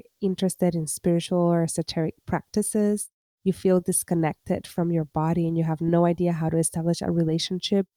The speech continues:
with your body because every time you try to tap into it, you get overwhelmed with sensations that feel a little bit out of control and you're tired of being in the go-go mode. So if you meet this criteria in general, if you can please,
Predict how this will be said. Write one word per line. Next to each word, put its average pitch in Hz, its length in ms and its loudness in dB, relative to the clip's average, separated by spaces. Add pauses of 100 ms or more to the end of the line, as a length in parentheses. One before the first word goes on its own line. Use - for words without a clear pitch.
(160)
with 202 180 2
your 202 120 4
body 202 480 0 (380)
because 185 300 -2
every 175 160 0
time 180 240 -2
you 170 80 0
try 170 220 -4
to 160 100 -2
tap 165 300 -4 (120)
into 202 400 0
it, 220 220 2 (500)
you 180 100 -2
get 170 280 -2
overwhelmed 160 720 2
with - 120 0
sensations 170 760 0
that 165 120 0
feel 170 220 0
a 165 40 0
little 160 260 0
bit 156 140 -4 (120)
out 170 140 -6
of 165 140 -10
control 170 560 -2 (640)
and 185 120 0
you're 175 120 4
tired 170 460 -2
of 156 120 -4
being 175 180 2
in 165 120 0
the 156 80 -2
go-go 156 480 2
mode. 156 400 -2 (540)
So 233 180 2
if 220 160 4
you 254 100 2
meet 302 320 2
this 240 200 2
criteria 202 540 2
in 190 160 2
general, 170 640 4 (200)
if 202 200 -6
you 208 60 -4
can 214 180 -2
please, 214 460 0